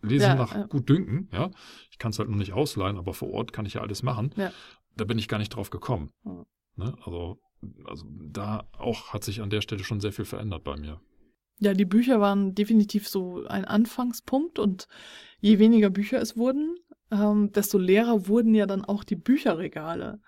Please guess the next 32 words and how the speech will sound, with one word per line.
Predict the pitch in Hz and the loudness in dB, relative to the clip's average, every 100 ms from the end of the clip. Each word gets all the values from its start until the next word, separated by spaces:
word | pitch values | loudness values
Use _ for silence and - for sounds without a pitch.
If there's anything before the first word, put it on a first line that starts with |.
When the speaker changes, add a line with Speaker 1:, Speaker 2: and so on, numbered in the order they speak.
| _ - - _ _ | _ -20 -20 _ _
Speaker 2:
Und | - 202 202 190 - | 2 4 4 2 -4
als | - 202 - - | -2 -2 -2 -4
dann, | 190 196 196 190 | -2 0 0 -2
äh, | 185 185 | -4 -4
die | 185 | -4
meisten | 180 175 214 - 208 | -2 -2 0 2 2
Bücher | 208 220 | 2 2
halt | 180 - | 0 -2
weg | - - - | -8 -6 -2
waren | 269 285 | 0 4
und | 226 202 | 2 2
wir | 196 | 0
das | 190 | -2
alles | - 185 190 - - - | -4 -2 -2 -4 -10 0
reduziert | 202 220 - - 214 254 220 | 0 0 -4 2 4 4 2
hatten | 233 233 240 - | -2 0 0 0
auf | 202 - | -4 -2
diese | 202 185 185 | -2 0 -2
dreißig | 185 185 180 202 220 208 - | -2 -2 0 0 0 -2 -2
Bücher | 220 247 214 | -2 2 0
oder | 190 180 180 | 0 -2 -4
zusammen | 185 175 185 202 | -6 -2 0 0
hatten | 190 196 | -2 -4
wir | 185 | -6
dann | 185 185 | -4 -4
vielleicht | - 175 175 185 - | -4 -4 -2 -4 -2
fünfzig | 202 226 - 254 | -2 -2 -4 -4
Bücher, | 247 233 220 | -4 -2 0
ich | 185 | -2
weiß | 185 196 240 | -6 -6 -4
nicht | 226 | -2
mehr, | 220 226 247 247 | 2 0 0 -8